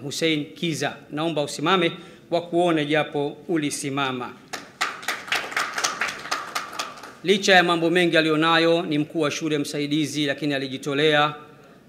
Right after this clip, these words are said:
kwa nguvu zake zote kuhariri, kupanga na kupangilia kitabu hiki, kazi ambayo imewachukua yeye na wenzake zaidi ya hata miezi minne.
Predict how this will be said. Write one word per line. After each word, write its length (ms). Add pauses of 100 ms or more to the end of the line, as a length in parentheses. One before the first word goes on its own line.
(120)
kwa 160
nguvu 360
zake 360
zote 720 (380)
kuhariri, 1080 (420)
kupanga 640
na 100
kupangilia 680
kitabu 380
hiki, 440 (720)
kazi 340
ambayo 440
imewachukua 1000
yeye 280
na 80
wenzake 520
zaidi 380
ya 80
hata 280
miezi 420
minne. 520